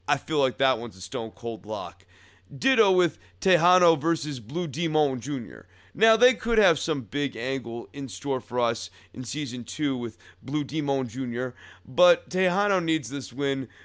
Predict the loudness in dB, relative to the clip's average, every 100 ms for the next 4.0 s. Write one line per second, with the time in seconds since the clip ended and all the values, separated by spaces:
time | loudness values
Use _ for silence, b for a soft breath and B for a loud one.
0 | B -16 -8 -6 -4 -2 0 0 0 -2
1 | -4 -2 -2 -2 -6 b b -12 -8 -6
2 | -4 -2 -2 -4 -6 -6 -6 -6 -4 -4
3 | -4 -6 -6 -4 -2 -2 -2 -4 -10